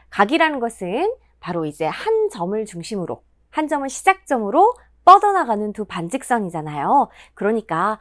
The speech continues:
하나의 반직선을 먼저 그린 다음에 그 다음에 각의 크기에 따라서 바로 이제 각도기를 사용하면 되는 거죠. 그런 다음 다른 한 변을 그리는 겁니다.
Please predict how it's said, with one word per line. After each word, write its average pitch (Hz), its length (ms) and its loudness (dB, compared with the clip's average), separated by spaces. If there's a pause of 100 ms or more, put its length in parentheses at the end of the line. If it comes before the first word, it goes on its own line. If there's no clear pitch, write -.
(140)
하나의 415 360 4
반직선을 262 760 -2
먼저 165 400 -4
그린 180 260 -8
다음에 233 680 -2 (220)
그 - 220 -8
다음에 202 480 -2 (160)
각의 156 360 -8
크기에 220 440 -4
따라서 220 680 2 (220)
바로 160 240 -8
이제 147 260 -10
각도기를 330 800 0
사용하면 294 560 -2
되는 196 260 -6
거죠. 190 280 0 (340)
그런 180 220 -6
다음 170 240 0
다른 269 480 -2 (180)
한 370 240 0
변을 202 340 -4
그리는 180 320 -8
겁니다. 208 480 -4